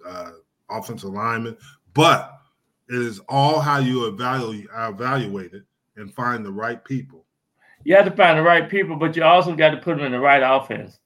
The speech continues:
Speaker 2: I mean, you
Speaker 1: Mm-hmm.
Speaker 2: got to put these guys in the offense to where they can roll. If they're a running type quarterback or throwing drop back type quarterback or whatever the situation may be,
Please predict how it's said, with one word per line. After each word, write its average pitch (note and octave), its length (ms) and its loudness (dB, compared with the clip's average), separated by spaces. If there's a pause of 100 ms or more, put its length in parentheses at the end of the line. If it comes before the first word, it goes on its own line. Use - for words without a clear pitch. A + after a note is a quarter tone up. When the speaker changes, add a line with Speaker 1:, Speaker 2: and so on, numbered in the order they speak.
(120)
Speaker 2:
I A#2 80 -8
mean, B2+ 280 -4
you C#3 100 -2
Speaker 1:
Mm-hmm. D#3+ 60 -2
Speaker 2:
got D#3+ 120 4
to D#3+ 80 -4
put E3 240 -2
these D#3 220 0
guys C#3 420 6 (100)
in B2 120 -4
the - 140 -4
offense D3 480 4
to A#2+ 120 -2
where C3 220 0
they B2+ 100 0
can A2+ 220 -6
roll. C3 640 2 (180)
If B2+ 140 -6
they're F#3 180 8
a E3+ 60 4
running D#3+ 280 2
type D#3 280 4
quarterback D3+ 540 2
or A2+ 180 -2
throwing D3+ 360 0
drop C#3+ 300 4
back D3+ 280 2 (200)
type D3 240 4
quarterback D3+ 500 2
or B2+ 80 -4
whatever G3 320 2
the D3+ 60 -6
situation D3+ 540 -4
may C3+ 140 0
be, D3+ 380 2